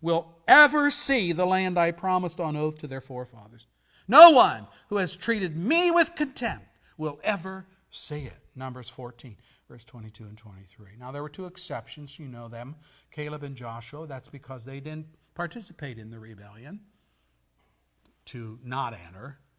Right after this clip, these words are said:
the land of Canaan. They were not scared to death.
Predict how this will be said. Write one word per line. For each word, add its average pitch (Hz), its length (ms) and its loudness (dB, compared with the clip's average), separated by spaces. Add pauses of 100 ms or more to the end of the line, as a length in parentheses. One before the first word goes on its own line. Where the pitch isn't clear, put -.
(200)
the 117 80 -18
land 104 240 -14
of 98 100 -20
Canaan. 104 440 -20 (1000)
They 127 120 -10
were 139 140 -4
not 156 320 -6
scared 113 480 -6
to 104 80 -18
death. 117 480 -16